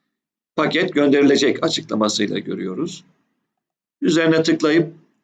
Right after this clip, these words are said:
hatamız varsa bu beyanname ile ilgili beyannameyi silebiliriz.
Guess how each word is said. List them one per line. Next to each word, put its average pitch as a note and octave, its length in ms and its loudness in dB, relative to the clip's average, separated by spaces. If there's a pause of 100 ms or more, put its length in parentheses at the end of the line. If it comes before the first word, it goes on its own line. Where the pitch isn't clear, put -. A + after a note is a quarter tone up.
(140)
hatamız D#3+ 600 2
varsa D#3 540 0
bu D3+ 100 4
beyanname D3+ 500 2
ile B2 140 4
ilgili A2+ 360 2 (200)
beyannameyi C3+ 540 2
silebiliriz. A#2 640 0